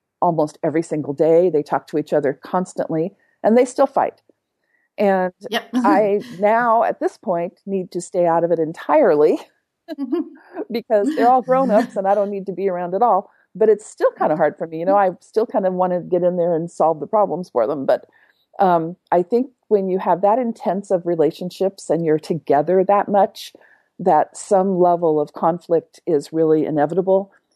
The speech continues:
Speaker 1: And when, when they were going through different stages where one kid would be harder to get along with, or two kids just were, like, you know, having trouble with each other, my solution to that is to give them more space,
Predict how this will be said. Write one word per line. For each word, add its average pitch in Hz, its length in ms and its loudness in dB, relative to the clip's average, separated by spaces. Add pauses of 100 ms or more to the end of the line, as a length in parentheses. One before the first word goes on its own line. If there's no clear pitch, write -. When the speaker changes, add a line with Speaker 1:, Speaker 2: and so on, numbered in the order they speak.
(140)
Speaker 1:
And 165 200 0
when, 247 340 2
when 254 160 0
they 285 100 4
were 240 100 4
going 202 200 2
through 190 180 -6
different 190 320 -6
stages 175 520 2
where 160 120 4
one 165 200 0
kid 175 260 -2
would 165 140 -2
be 180 100 -4
harder 160 280 0
to 165 80 -4
get 165 120 0
along 151 300 2
with, 160 260 2
or 151 80 2
two 156 240 -10
kids - 440 -4
just - 220 -10 (400)
were, 160 140 2
like, 156 240 2 (640)
you 180 60 -2
know, 156 80 2
having 160 240 0
trouble 160 300 0
with 165 160 -2
each 160 160 -2
other, 190 320 0 (400)
my 196 180 2
solution 247 580 -4
to 190 120 -2
that 175 380 0
is 175 280 -4
to 190 200 -10
give 190 280 -2
them 185 240 -6
more 160 160 -2
space, - 640 -4